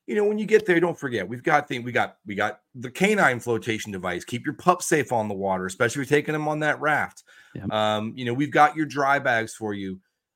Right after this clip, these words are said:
Speaker 1: I'll tell you, here's a crazy one, Randy. The Copilot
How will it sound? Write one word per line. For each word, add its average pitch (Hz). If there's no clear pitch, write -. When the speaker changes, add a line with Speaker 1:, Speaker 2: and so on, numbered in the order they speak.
Speaker 1:
I'll 156
tell 208
you, 151
here's 202
a 156
crazy 135
one, 123
Randy. 127
The 127
Copilot 175